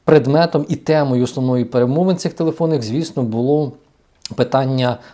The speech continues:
припинення війни Росії проти України. Поки що складно говорити,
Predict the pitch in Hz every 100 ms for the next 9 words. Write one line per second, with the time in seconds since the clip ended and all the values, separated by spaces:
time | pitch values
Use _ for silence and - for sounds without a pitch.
0 | _ 135 131 151 139 131 120 135 143 127
1 | - 131 120 127 127 120 113 120 107 92
2 | 90 165 147 - - 151 131 117 117 123
3 | 127 127 110